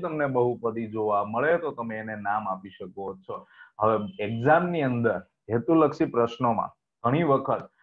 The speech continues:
આપણને એમ કહેવામાં આવે કે દ્વિચલ બહુપદીનું પ્રમાણિત સ્વરૂપ લખો.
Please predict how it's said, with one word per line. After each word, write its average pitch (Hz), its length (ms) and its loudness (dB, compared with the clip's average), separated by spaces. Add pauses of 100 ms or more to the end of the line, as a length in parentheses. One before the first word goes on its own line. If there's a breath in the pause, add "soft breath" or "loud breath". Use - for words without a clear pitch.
(160)
આપણને 143 360 2
એમ 135 140 2
કહેવામાં 143 420 8
આવે 143 180 6
કે 107 140 -4
દ્વિચલ 139 500 6 (120)
બહુપદીનું 135 760 4 (100)
પ્રમાણિત 165 560 4 (140)
સ્વરૂપ 120 420 4
લખો. 107 200 -2